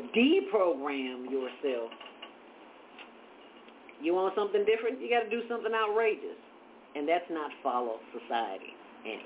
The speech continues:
everybody wants to fit in. That's why we love the compliments. As I stated, stated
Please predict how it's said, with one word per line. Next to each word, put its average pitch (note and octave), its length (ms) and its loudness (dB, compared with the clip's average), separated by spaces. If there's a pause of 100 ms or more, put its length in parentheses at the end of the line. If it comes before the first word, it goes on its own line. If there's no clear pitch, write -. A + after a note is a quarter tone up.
(160)
everybody D3 460 4
wants C#3 340 0
to C3+ 80 -6 (160)
fit C3+ 200 2
in. A2+ 240 -6 (680)
That's B2 200 -6
why C3+ 180 4
we C#3 200 0
love C#3+ 640 4
the B2+ 120 -2
compliments. A#2+ 520 -6 (500)
As A#2+ 80 0
I B2 140 -2 (100)
stated, C3 280 4 (340)
stated D3+ 240 4